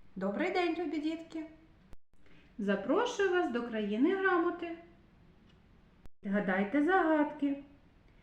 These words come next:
Довговухий пострибайчик. Відгадайте, хто це? Зайчик. Чорне,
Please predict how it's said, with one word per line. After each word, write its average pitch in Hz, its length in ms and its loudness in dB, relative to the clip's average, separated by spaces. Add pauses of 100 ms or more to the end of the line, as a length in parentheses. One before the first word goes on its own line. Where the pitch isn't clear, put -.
(380)
Довговухий 208 1160 2
пострибайчик. 269 1200 0 (560)
Відгадайте, 285 840 2 (160)
хто 381 400 2 (160)
це? 170 80 -8 (1300)
Зайчик. 294 840 4 (1000)
Чорне, 233 880 4